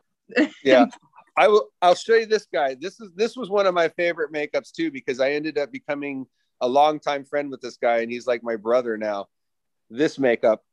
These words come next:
Speaker 1: Oh, yeah, that's Zach. Yeah.
Speaker 2: Zach Ward. Uh, I met Zach that day. Um, when I came into the, uh, to the makeup trailer, he was on the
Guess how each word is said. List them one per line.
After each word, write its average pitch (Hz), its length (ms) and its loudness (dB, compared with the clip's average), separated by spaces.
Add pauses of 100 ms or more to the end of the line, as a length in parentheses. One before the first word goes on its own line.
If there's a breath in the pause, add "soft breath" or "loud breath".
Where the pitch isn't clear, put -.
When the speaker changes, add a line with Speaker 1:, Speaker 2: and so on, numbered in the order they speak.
(960)
Speaker 1:
Oh, 311 440 4
yeah, 294 280 0
that's 254 360 -2
Zach. 240 600 0
Yeah. 240 480 0
Speaker 2:
Zach 160 460 2
Ward. 139 640 6 (400)
Uh, 131 500 0
I 151 140 -8
met 175 340 -2
Zach 160 440 -4 (800)
that 170 240 2 (100)
day. 170 480 0 (340)
Um, 131 460 -4 (440)
when 131 120 -4
I 151 120 4
came 175 260 -4
into 170 240 -8
the, 147 260 -4
uh, 139 240 2 (920)
to - 100 -18
the 139 120 -6
makeup 156 340 -2
trailer, 143 300 -4
he 139 140 -8
was 151 180 -8
on 151 160 2
the 131 80 -10